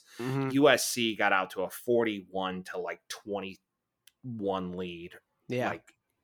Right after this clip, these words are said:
Speaker 2: into the second half, and it was like,
Speaker 1: Does that
Speaker 2: "Okay."
Speaker 1: concern you, though?
Speaker 2: No.
Speaker 1: 'Cause you're going, you, they made it a six-point game. It was a one-score game.
Speaker 2: Yeah, in the last minute.
Speaker 1: I know.
Speaker 2: With
Speaker 1: I'm
Speaker 2: no
Speaker 1: just saying in
Speaker 2: timeouts
Speaker 1: general,
Speaker 2: left. I
Speaker 1: like,
Speaker 2: mean, at
Speaker 1: California's
Speaker 2: that
Speaker 1: not necessarily a world beater.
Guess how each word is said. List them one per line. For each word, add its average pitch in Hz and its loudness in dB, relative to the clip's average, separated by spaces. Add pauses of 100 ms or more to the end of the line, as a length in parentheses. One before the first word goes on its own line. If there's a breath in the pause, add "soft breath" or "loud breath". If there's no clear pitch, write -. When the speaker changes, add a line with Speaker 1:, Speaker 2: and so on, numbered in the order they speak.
(140)
Speaker 2:
into 123 -2
the 101 -6
second - -4
half, 85 -10
and 107 -6
it 98 -4
was 95 -6
like, 98 -4
Speaker 1:
Does - -2
that 160 6
Speaker 2:
"Okay." 156 -2
Speaker 1:
concern 226 6
you, 127 0
though? - -8 (960)
Speaker 2:
No. 123 2
Speaker 1:
'Cause 151 0
you're 208 4
going, 233 8
you, 214 -4 (160)
they 185 2
made 226 4
it 196 0
a 147 -4
six-point 135 -4
game. 117 -6 (220)
It 147 0
was 151 0
a 151 0
one-score 143 0
game. 98 -10
Speaker 2:
Yeah, 151 0
in 110 -4
the 110 -4
last 117 -2
minute. 98 -6 (1000)
Speaker 1:
I 254 6
know. 262 10
Speaker 2:
With 208 2
Speaker 1:
I'm 196 -8 (120)
Speaker 2:
no 220 6
Speaker 1:
just 226 2
saying 214 8
in 175 6
Speaker 2:
timeouts 156 2
Speaker 1:
general, 160 6
Speaker 2:
left. 143 4
I 139 4
Speaker 1:
like, - 0
Speaker 2:
mean, 110 -4
at - -20
Speaker 1:
California's 190 6
Speaker 2:
that 175 4
Speaker 1:
not 156 4
necessarily 165 4
a 127 0
world 143 2
beater. 127 -2